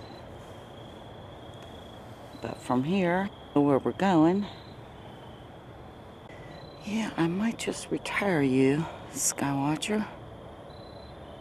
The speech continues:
We shall see.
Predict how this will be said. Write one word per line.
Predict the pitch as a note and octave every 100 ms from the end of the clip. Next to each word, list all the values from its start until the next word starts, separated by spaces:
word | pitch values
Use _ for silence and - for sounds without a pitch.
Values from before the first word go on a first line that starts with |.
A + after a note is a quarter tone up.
| - - - - - - - - - - - - - - - - - - - - - -
We | F#2+
shall | - - E3
see. | - - - A#2+ G#2 A2+